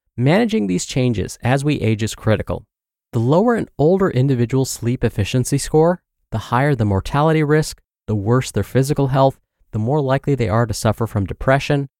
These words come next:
the less energy they report, and the lower their cognitive function, typified by forgetfulness. In fact, in some cases, forgetfulness may be more linked to poor sleep than a specific mental condition.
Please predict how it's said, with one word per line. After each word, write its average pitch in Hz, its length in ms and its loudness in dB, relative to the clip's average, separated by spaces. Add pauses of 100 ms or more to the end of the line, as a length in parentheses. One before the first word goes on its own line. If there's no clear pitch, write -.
the 95 100 -8
less 113 300 -2
energy 135 380 0
they 143 160 2
report, 143 420 0 (320)
and 135 120 -2
the 139 80 0
lower 104 300 2
their 104 120 -2
cognitive 101 480 0
function, - 460 -2 (260)
typified 107 560 -2
by 92 240 -2
forgetfulness. 107 760 -4 (520)
In 120 100 -2
fact, 151 260 0
in 120 100 0
some 156 240 -2
cases, 120 540 -2 (160)
forgetfulness 113 760 -2 (100)
may 139 280 0
be 185 220 -2
more 151 280 2
linked 127 260 0
to - 60 -8
poor 110 220 -4
sleep 175 400 -2 (300)
than 123 140 0
a 120 40 0
specific - 500 -2
mental 98 280 0
condition. 107 580 -2